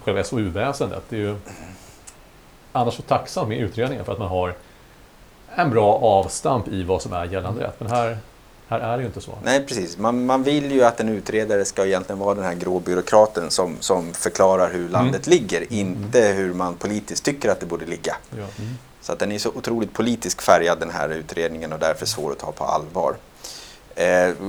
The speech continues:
Speaker 2: kommentar där är ju att man flyttade ju tillbaka reglaget lite åt andra hållet när man införde de här, eh, medfinansieringsersättningarna. Och det ser vi ju kommuner nu som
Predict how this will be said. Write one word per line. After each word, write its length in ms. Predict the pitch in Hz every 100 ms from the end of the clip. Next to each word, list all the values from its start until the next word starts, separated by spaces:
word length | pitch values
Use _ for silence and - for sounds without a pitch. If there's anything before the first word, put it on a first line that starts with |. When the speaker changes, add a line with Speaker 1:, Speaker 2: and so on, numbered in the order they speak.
| 80 90
Speaker 2:
kommentar 480 | - 113 110 143 143
där 140 | 98
är 80 | 90
ju 140 | 90 87
att 120 | -
man 120 | 95
flyttade 380 | - 101 113 107
ju 60 |
tillbaka 420 | 101 107 127 127 110
reglaget 460 | 95 92 - 90
lite 300 | 92 92 -
åt 140 | 101 98
andra 240 | 92 101
hållet 280 | 104 87 -
när 100 | 87
man 120 | 90
införde 500 | 87 82 - 92 92
de 140 | 90 87
här, 380 | 85 82 78 82
eh, 480 | 82 - - -
medfinansieringsersättningarna. 1700 | 90 92 - 87 85 85 85 82 80 - 87 - 117 - 98 87 67 65 -
Och 120 | 87
det 200 | 87 98
ser 260 | - 87 80
vi 80 |
ju 60 | 82
kommuner 420 | - 87 82 80
nu 240 | 95 110 87
som 300 | 85 82